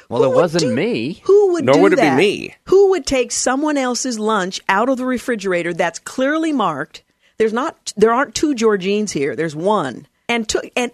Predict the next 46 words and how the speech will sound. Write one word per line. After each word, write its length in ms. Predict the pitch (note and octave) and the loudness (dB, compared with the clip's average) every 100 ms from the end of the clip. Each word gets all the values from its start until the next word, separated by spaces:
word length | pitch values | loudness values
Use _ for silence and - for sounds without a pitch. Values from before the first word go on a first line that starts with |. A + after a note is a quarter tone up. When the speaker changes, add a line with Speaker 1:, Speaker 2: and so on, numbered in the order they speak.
| - | -2
Speaker 2:
ate 280 | E4+ - B3 | -2 -4 -4
my 260 | A#3+ B3+ | -2 -2
pizza. 440 | - C#4+ C4 - B3 | -4 -6 -4 -4 -2
And 140 | D4+ | 0
there 100 | G4+ | 2
was, 200 | F#4 C4+ | 0 0
I 200 | - D#4 - | -2 -2 0
only 300 | D4 D4+ C4 | 0 0 0
ate 220 | C4 C4 | 0 0
maybe 260 | A#3 A3+ G#3 | -2 -2 -6
two 220 | - C#4+ | -4 -4
pieces 420 | - C4+ C4+ F#3 | -2 -4 -2 -2
out 140 | F3+ E3+ | -2 -4
of 80 | |
that 160 | E3 - | -4 -6
whole 360 | - G#3+ A3+ G#3+ | 0 2 2 0
thing. 360 | A3 F#3+ C#3 | -4 -4 -4
So 120 | - | -4
it 80 | F#3 | -4
was 120 | F3 | -4
most 440 | E3+ F3+ B3 C#4 - | -2 0 2 0 -2
of 140 | G3+ | -4
a 60 | G3+ | -4
pizza 240 | - G#3 A3 | -4 0 2
Speaker 3:
Well, 120 | C#3 | 2
it's 140 | C3+ | 0
amazing 340 | C4 C#4 D4+ G3 | 2 2 2 -2
with 160 | F3+ | 2
those, 160 | F#3 E3 | 2 2
Speaker 2:
in 60 | |
a 40 | D#3 | -2
box. 260 | A#2+ B2+ | -4 -2
Speaker 3:
those 220 | D#3 D#3 C#3 | 2 2 4
mod 320 | B2+ A#2+ A#2+ | 4 4 4
type 260 | C3 A2+ | 2 0
pizzas 380 | - A#2+ A2+ B2 | 0 -6 -6 -8
and 100 | A#2+ | -2
the 120 | A#2 | 0
other 140 | A#2 G#2+ | 0 -2
chains 300 | - A#2+ A2+ | -2 -4 -2
that 80 | A2+ | 0
are 80 | |
like 280 | G#2+ D#3 B3 | 2 0 0
that. 200 | C#3+ A2+ | 0 0
It, 180 | G#2+ B2+ | 0 -2
it, 180 | - A#2 | -6 -10